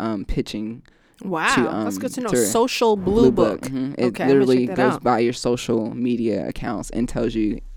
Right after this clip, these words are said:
Speaker 1: each account how much posts are. So if you have an Instagram account, it should tell you it's worth fifty dollars a post or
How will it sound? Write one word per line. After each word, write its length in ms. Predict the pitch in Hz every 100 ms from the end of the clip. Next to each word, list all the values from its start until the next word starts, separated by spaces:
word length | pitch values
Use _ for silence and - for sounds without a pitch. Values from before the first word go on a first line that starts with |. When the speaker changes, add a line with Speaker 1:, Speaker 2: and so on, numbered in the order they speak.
| - -
Speaker 1:
each 180 | 120 123
account 420 | - 120 110 - - - _ _ -
how 140 | 131
much 240 | 127 107 -
posts 380 | 123 117 - -
are. 280 | 82 85
So 160 | 120 123
if 140 | 123
you 80 | 135
have 120 | 117
an 80 | 113
Instagram 420 | 117 - 120 113 110
account, 280 | - 104
it 60 | -
should 180 | - 98
tell 160 | 127 110
you 300 | 107 101 120 _ _ _
it's 180 | 117 123
worth 160 | 120 117
fifty 260 | 135 -
dollars 300 | 123 117 117
a 60 | -
post 400 | 135 113 117 -
or 260 | 95 101